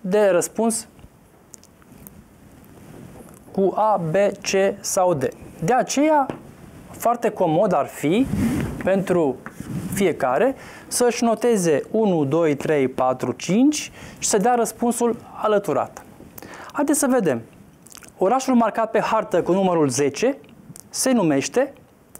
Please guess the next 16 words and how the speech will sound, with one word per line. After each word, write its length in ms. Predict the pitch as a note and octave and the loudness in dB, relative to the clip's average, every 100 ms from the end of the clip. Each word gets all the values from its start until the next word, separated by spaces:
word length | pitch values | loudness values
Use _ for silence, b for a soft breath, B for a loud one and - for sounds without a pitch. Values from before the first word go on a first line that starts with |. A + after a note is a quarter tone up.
| B B B | B B B
și 100 | - | -4
sunt 220 | - D#4+ | 2 2
patru 260 | C#4+ D4 C4+ | 2 0 0
variante 420 | A#3 G#3+ A3+ A3+ | 2 2 2 0
de 120 | G#3+ | 2
răspuns. 640 | G#3 G3 D3 B2 - - - B B B | 0 0 -2 -2 -4 -10 -16 B B B
Amsterdam, 760 | - A#3 B3+ - C#4 B3 D4 C#4+ - - - _ - - | -2 0 0 0 2 4 4 2 -2 -20 -20 _ -20 -18
Bruxelles, 580 | - D#3 F3 - A#3 B3+ B3+ - - - - | -6 -2 -2 2 2 2 -2 -18 -20 -20 -4
Luxemburg 640 | G3+ A3 A#3+ G#3+ A#3 A3+ B B B | -2 0 2 2 2 -2 B B B
sau 420 | - G#3+ G#3+ G#3 | -2 2 2 0
Vaduz. 500 | E3 F3 C#3+ A#2 - B B B B | -2 -2 0 -4 -4 B B B B
De 60 | |
cele 160 | - D4+ | 0 4
mai 120 | C#4+ | 4
multe 260 | A3+ G3+ E3 | 4 2 2
ori, 340 | C3+ A#2+ - | 2 0 -4